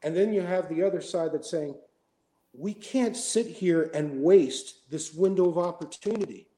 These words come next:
'cause the window of opportunity is right now." And if we keep on playing around with the Darnold, uh,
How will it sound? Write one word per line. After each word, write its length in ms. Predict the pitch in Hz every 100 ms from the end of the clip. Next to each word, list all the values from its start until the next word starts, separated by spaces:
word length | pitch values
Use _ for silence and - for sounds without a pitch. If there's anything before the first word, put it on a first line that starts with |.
| _ _ _ -
'cause 140 | 165
the 80 | 165
window 340 | 165 220 202
of 120 | 196 196
opportunity 680 | 190 190 - 233 247 247 - _ _ -
is 340 | 226 180 160
right 200 | 175 175
now." 240 | 185 226 170
And 80 |
if 160 | 151 -
we 200 | 208 220
keep 240 | - 233 220
on 180 | 180
playing 360 | - - 214 226
around 340 | 214 220 214
with 160 | 170 165
the 100 | 147 147
Darnold, 600 | 143 143 147 147 147 143 _ _ _ _
uh, 80 | -